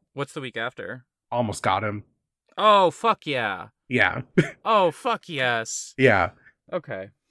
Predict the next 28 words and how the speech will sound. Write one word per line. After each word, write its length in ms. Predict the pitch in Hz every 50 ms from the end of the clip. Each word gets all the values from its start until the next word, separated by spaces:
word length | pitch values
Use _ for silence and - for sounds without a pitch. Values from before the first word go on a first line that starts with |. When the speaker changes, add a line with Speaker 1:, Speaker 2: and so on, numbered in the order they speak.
| _ _ _ _ _ _ _ - _ _ _ _ _ _ _ _ _ _ _ _ _ _ _ _ _ _ _ _
Speaker 2:
Genuinely 560 | 135 123 160 165 156 156 143 135 127 123 123
maybe 320 | 113 120 120 117 107 110 104
the 100 | 101 101
best, 260 | 98 101 92 - _ -
one 200 | 139 120 117 110
of 200 | 101 101 101 -
the, 80 | 127
uh, 60 | 135 123 113 107 - - _
top 320 | - - 151 135 - - _
three, 480 | - 123 107 113 101 95 92 92 101 _
easy, 400 | - 120 107 98 87 - 92 90
I 80 | 90 104
think. 340 | - - 85 64 - - _ _ _ _ _ _ _ _ _ _ _ _ _ _
Speaker 1:
Probably 300 | 214 285 370 330 262 208
one 160 | 175 175 170
of 40 | 156
the 40 | 156
best 220 | 139 151 143 - 160
episodes 480 | 143 120 135 - - 139 131 120 120
of 240 | 131 135 135 120 117
the 120 | 123 123
whole, 280 | - 135 131 123 117 113
like, 160 | 110 110 101 _ _
D 140 | - 123 117
C 260 | - - 123 113 110 101
A 60 | 110 110
U 280 | 107 104 101 104 101 -
project. 680 | _ - 107 104 98 - - 71 82 - _ - -